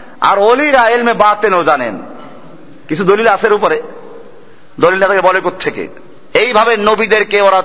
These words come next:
ছোট করেছে এবং কথায়ও বলে পীর পয়গাম্বার, আগে পীর তারপরে কি? পীর পয়গাম্বার,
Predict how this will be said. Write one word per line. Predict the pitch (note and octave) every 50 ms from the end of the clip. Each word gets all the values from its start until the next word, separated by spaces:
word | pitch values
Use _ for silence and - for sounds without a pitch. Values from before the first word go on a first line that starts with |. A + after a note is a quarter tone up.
| -
ছোট | - - B3+ D4
করেছে | C#4 B3 A#3+ A3 - - - - - - - - - - - - - - - - - - G2
এবং | D3+ F#3+ A3 A3 G#3+ - -
কথায়ও | F#3 G#3 G#3 - - A#3 A#3+ A3+
বলে | G3+ G3+ F#3 F3+
পীর | F3+ F#3 - G3 G#3 A3 A#3 B3 C4 C4+ C#4+ C#4+ -
পয়গাম্বার, | B3 A#3 G#3+ G3+ F3+ F#3 E3 D#3+ C#3+ C#3 B2+ B2
আগে | - - D#3 F3+ F#3 F#3 G#3+ A#3 A#3 A#3 A3+
পীর | B3 B3+ B3+ -
তারপরে | - A#3 A3 G3 A3 G3+ F3+
কি? | C#3 C3+ A2 - - - - - - - - - - - - - - - - - - - - - -
পীর | A3+ B3+ C4 C4 B3+ B3+
পয়গাম্বার, | A#3+ G#3 F#3+ E3+ E3 D3+ C3+ A#2+ G#2+